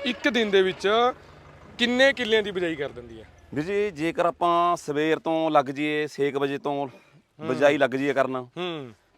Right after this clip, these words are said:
Speaker 2: ਤਾਂ ਤੁਸੀਂ ਇਹ ਮੰਨ ਲਓ ਵੀ ਸ਼ਾਮ ਤੱਕ ਇਹ ਆਈਡੀਆ ਚਾਰ ਸੌ ਪੰਜ ਸੌ ਏਕੜ ਦੀ ਪਨੀਰੀ ਬੀਜ ਦੂ।
Speaker 1: ਹੁਣ ਆਹ ਆਪਣਾ ਨਾਰਮਲ ਬਾਣ ਪਿਆ।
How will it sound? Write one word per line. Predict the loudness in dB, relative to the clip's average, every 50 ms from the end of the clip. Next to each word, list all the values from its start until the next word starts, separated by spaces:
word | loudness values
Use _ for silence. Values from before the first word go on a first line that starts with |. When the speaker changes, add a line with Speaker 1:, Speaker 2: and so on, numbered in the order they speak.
| _ _
Speaker 2:
ਤਾਂ | 2 2 2
ਤੁਸੀਂ | 2 0 -2 -2 0
ਇਹ | 0
ਮੰਨ | 0 0 0 0
ਲਓ | 0 -2
ਵੀ | -2 -4
ਸ਼ਾਮ | -6 -4 -6 -4 -4 -4 -4
ਤੱਕ | -4 -6 -6 -8
ਇਹ | -12 -10 -10 -8 -8 -10 -10 -10 -6 -2
ਆਈਡੀਆ | 0 0 0 0 -2 -2 -2 0 0 0 -2 -2 0
ਚਾਰ | 2 2 2 2
ਸੌ | 0 -4 -8
ਪੰਜ | -8 -8 -10 -8
ਸੌ | -8 -8
ਏਕੜ | -8 -8 -8 -10
ਦੀ | -10 -10
ਪਨੀਰੀ | -10 -10 -10 -8 -8 -10 -12
ਬੀਜ | -12 -12 -12 -12
ਦੂ। | -14 -16 -20 -20 -12 -6 -4
Speaker 1:
ਹੁਣ | -2 0 0 0 -2 -6 _ _ _ 0
ਆਹ | 2 4 4
ਆਪਣਾ | 4 2 0 0 0 0 -2 -4 -8 -6
ਨਾਰਮਲ | -2 0 0 0 2 0 -2 0
ਬਾਣ | 2 2 2 2 0
ਪਿਆ। | -2 -2 -4 -4 -4